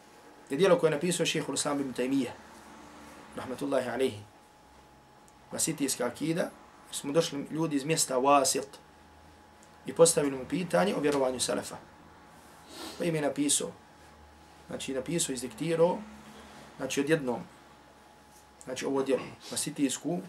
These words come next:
akidu i poznato, znači, ovo njegova, njegova poslanica, odnosno njegovo odgovor, njegovo pismo, ljudima iz djela Al-Wasit se zove Al-Aqida Al-Wasitija.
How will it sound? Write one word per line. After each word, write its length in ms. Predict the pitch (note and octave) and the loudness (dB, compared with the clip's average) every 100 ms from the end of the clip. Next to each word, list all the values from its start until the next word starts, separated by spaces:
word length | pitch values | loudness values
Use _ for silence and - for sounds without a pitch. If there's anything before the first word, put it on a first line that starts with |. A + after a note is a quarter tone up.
| - | -12
akidu 380 | - - C3 A#2+ | -12 -6 -6 -6
i 40 | |
poznato, 600 | A2 E3+ D#3 D#3+ D#3 - - - - - - | 2 4 4 2 0 -4 -8 -18 -20 -20 -12
znači, 200 | - B2+ | -8 0
ovo 160 | D#3 C#3+ | 2 4
njegova, 380 | E3 D#3+ D3+ D3 | 2 4 2 0
njegova 260 | D3 C#3 B2+ | 0 0 0
poslanica, 460 | B2+ - E3+ - | 0 0 0 0
odnosno 280 | C#3+ C3+ D3 | -2 -4 -6
njegovo 220 | D3 C#3 C#3 | -2 -2 0
odgovor, 360 | F3 D#3 D3 | 0 2 0
njegovo 260 | D3 C3+ C3 | 0 0 0
pismo, 500 | B2 F3 F3 G3 G3+ - - - - - - - - - | 0 0 2 0 -2 -6 -20 -20 -20 -20 -20 -20 -12 0
ljudima 360 | D#3+ E3 D#3 | 2 4 2
iz 160 | - C3+ | -2 2
djela 240 | D#3+ D#3+ C#3 | 4 4 4
Al-Wasit 440 | C3+ E3+ F3 G#3 | 6 8 6 4
se 160 | - D3 | 0 2
zove 260 | D#3+ F3 F#3+ - | 6 6 4 -4
Al-Aqida 540 | C3+ C3+ C3 D#3+ D#3 B2+ | -2 0 0 0 0 0
Al-Wasitija. 560 | A#2+ A#2 B2 C3 B2 | 0 -2 -4 -6 -6